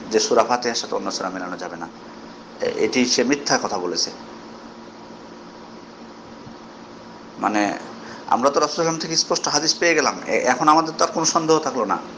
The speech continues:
তারপরেও সে কথাটি সঠিক কথা বলেনি আপনাকে, যে স-, সবে মানে বোঝাতে চেয়েছে আমি শাফিঈ মাযহাব অনুসরণ করি, শাফিঈ মাযহাবে সূরা ফাতিহার সাথে অন্য সূরা মিল-, নাই, এটি, এটি সে সত্য কথা বলেনি। হ্যাঁ,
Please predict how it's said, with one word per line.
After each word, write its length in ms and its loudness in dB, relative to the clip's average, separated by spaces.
তারপরেও 680 8
সে 160 6
কথাটি 280 4
সঠিক 340 4
কথা 180 2
বলেনি 380 4
আপনাকে, 340 0
যে 120 8
স-, 240 0
সবে 280 4
মানে 240 4
বোঝাতে 380 6
চেয়েছে 280 8
আমি 160 6
শাফিঈ 280 2
মাযহাব 320 2
অনুসরণ 340 0
করি, 160 2
শাফিঈ 280 2
মাযহাবে 340 6
সূরা 200 8
ফাতিহার 280 4
সাথে 160 -4
অন্য 180 -2
সূরা 180 6
মিল-, 260 -2
নাই, 180 2
এটি, 160 6
এটি 340 2
সে 140 0
সত্য 260 0
কথা 200 0
বলেনি। 320 2
হ্যাঁ, 260 6